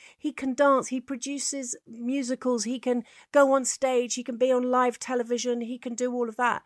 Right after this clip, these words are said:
But inside, there are moments of you where you have that self-doubt and anxiety.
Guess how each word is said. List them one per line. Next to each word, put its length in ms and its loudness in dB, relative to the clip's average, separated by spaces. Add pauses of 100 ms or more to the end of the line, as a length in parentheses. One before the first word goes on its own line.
(340)
But 120 2
inside, 720 0 (320)
there 160 4
are 60 6
moments 400 2
of 100 -6
you 140 -2
where 120 2
you 140 -2
have 240 -2
that 160 -4
self-doubt 640 -6
and 100 -6
anxiety. 760 -8